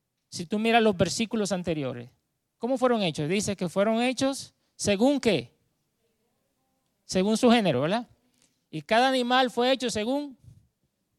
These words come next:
según su especie o según su género. ¿Qué dice del hombre? ¿Que fue hecho según su género? No, no, el hombre no fue hecho según la especie de nadie,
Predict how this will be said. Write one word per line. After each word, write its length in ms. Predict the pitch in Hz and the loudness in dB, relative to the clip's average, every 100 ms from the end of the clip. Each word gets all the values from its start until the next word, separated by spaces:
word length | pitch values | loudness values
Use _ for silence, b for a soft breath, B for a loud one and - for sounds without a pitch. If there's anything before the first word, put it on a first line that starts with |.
| _ _ _ _ _ _ _ _ _ | _ _ _ _ _ _ _ _ _
según 400 | - 196 185 240 | -8 -4 -2 0
su 80 | 240 | 2
especie 500 | 233 - 254 208 156 | 2 2 2 2 -2
o 20 | |
según 280 | 143 170 214 | -2 -2 -2
su 100 | 220 | 0
género. 240 | 214 185 170 | -2 -2 -4
¿Qué 140 | 254 | -2
dice 200 | 285 285 | 0 2
del 160 | 269 233 | 4 4
hombre? 300 | 185 139 151 | 2 -2 -8
¿Que 80 | |
fue 140 | 160 233 | -6 -6
hecho 120 | 254 | -6
según 240 | 240 247 | -6 -6
su 140 | 247 233 | -6 -4
género? 380 | 247 247 247 - _ _ _ _ _ _ _ _ _ _ _ _ _ _ _ _ _ _ _ _ _ _ _ _ _ _ _ _ _ _ _ _ | -6 -6 -10 -16 _ _ _ _ _ _ _ _ _ _ _ _ _ _ _ _ _ _ _ _ _ _ _ _ _ _ _ _ _ _ _ _
No, 60 | 117 | -16
no, 140 | 131 147 | -8 -4
el 80 | 185 | 0
hombre 180 | 233 | 2
no 140 | 254 247 | 4 4
fue 160 | 247 | 6
hecho 160 | 254 262 | 4 4
según 300 | 240 214 254 | 0 -2 0
la 40 | |
especie 340 | 226 240 233 240 | 0 0 0 0
de 80 | 214 | -2
nadie, 500 | 214 202 165 139 | -2 -2 -2 -6